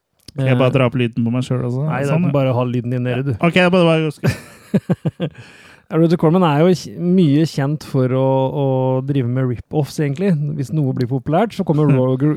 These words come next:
Speaker 2: Roger Corman med sin versjon.
Speaker 1: Han le-, liker å ri i den exploitation-bølgen
Speaker 2: Han
Speaker 1: ganske
Speaker 2: gjør
Speaker 1: bra.
Speaker 2: det.
Speaker 1: Mm.
Speaker 2: Og han gjør det jo såpass bra at han har blitt en legende på det også.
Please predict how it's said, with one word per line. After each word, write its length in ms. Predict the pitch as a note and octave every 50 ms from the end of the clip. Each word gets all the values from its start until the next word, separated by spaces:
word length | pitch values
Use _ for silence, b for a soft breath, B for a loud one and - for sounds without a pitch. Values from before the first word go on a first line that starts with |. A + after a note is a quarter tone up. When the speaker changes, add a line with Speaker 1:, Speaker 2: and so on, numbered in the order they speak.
| C#3+ C#3+
Speaker 2:
Roger 300 | C#3 C#3+ C3 C3+ D3 -
Corman 300 | C#3+ B2+ A#2+ A#2+ A#2+ B2+
med 100 | C#3 C3
sin 240 | - B2+ A#2+ G#2+ A2
versjon. 400 | A#2+ B2+ - B2+ A#2+ B2 B2 A#2 -
Speaker 1:
Han 240 | - C#3+ D3 D3 D3
le-, 220 | D3 D3 D3 D3 C#3+
liker 320 | C#3+ C#3 A#2+ - D3 D3+
å 60 | D3 C#3+
ri 80 | C#3 C3 C3
i 60 | B2+ C3
den 160 | B2+ A2+ A#2+
exploitation-bølgen 1040 | A#2 - - - C3+ B2+ - B2+ A2+ G#2+ - B2 A2 G#2 G2+ G#2+ G#2+ C3 C3 C3 C3+
Speaker 2:
Han 80 | C3+
Speaker 1:
ganske 160 | C#3 D#3+ F#3 G3
Speaker 2:
gjør 160 | G#3 A3 A3
Speaker 1:
bra. 140 | - - C#3
Speaker 2:
det. 160 | C#3 C#3 -
Speaker 1:
Mm. 240 | - C#3 C3 B2 A#2+
Speaker 2:
Og 80 | C#3+ G3+
han 140 | C4+ D4 G#3+
gjør 240 | D#3 D3 B2+ A#2+ B2+
det 80 | F3
jo 80 | G#3 A3
såpass 320 | - G3+ D#3+ D#3+ F3+ E3+
bra 220 | E3 D#3 C#3 B2+ A#2+
at 80 | C#3 C#3
han 80 | F3
har 80 | F#3+ E3+
blitt 240 | C#3 B2 - - B2+
en 80 | B2+ B2+ C3+
legende 380 | C#3+ F3 F3 D3 C3 B2+ C#3 B2+
på 220 | - C3 A#2 A#2 A#2
det 80 | C3+
også. 240 | D3 F3+ A#3 C#4+ G3+